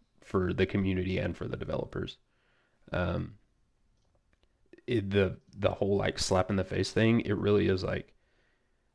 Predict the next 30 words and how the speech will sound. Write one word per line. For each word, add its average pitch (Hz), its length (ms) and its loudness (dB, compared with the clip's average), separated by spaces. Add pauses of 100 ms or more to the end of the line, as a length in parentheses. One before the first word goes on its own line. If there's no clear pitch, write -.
"Hey, 101 160 -2
we 101 140 4
decided 98 400 4
to - 120 -10
support - 360 -2
you 95 180 0
early 101 300 0
on." 92 300 -2 (1400)
And 92 520 0 (1080)
so 104 200 4
I'm, 120 260 6
I'm 120 180 6
really 143 220 8
torn 98 260 4
on 101 100 6
this. 101 200 4
This 98 180 0
is 90 60 -2
why 92 160 4
I - 20 0
waited 90 320 -2
to 92 80 -4
go 95 100 -2
a 95 60 0
little 95 140 -2
bit 92 160 -6
later. - 320 -4 (140)
But 104 180 2
it 104 100 -4
does 107 380 0